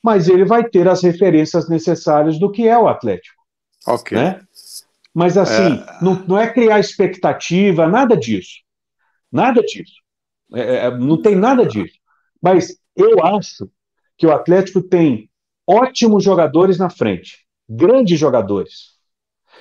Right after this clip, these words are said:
Speaker 1: Mas não tem um jogador que você fale assim, "Esse entra e esse coloca pra dentro com certeza."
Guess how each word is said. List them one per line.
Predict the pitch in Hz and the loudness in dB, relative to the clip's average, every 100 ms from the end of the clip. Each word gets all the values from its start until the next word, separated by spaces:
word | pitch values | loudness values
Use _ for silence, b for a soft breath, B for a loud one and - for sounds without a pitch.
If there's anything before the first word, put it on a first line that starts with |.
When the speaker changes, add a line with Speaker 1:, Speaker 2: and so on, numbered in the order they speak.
| b | b
Speaker 1:
Mas | 156 190 | -2 0
não | 175 185 170 | 0 0 0
tem | 196 202 | 0 2
um | 190 | 2
jogador | 160 180 156 117 147 185 208 - _ | 2 2 2 2 2 4 2 -4 _
que | - | -2
você | 165 170 180 - | 0 0 -2 0
fale | 175 160 | 2 2
assim, | 139 - 127 113 _ _ _ - | 0 -6 -6 -8 _ _ _ 0
"Esse | 415 480 - 185 196 | 2 2 0 2 4
entra | 240 233 254 240 _ _ _ _ - | 2 0 -2 -2 _ _ _ _ 0
e | 185 185 | 2 4
esse | 220 214 202 | 2 0 -2
coloca | 190 156 170 214 208 - | 2 2 4 2 0 -2
pra | 175 | -2
dentro | 127 147 214 214 202 - _ - | 0 0 0 -2 -6 -8 _ -4
com | 202 262 254 _ | 0 2 0 _
certeza." | - 233 247 247 214 180 110 - | -4 0 0 2 2 2 -2 -12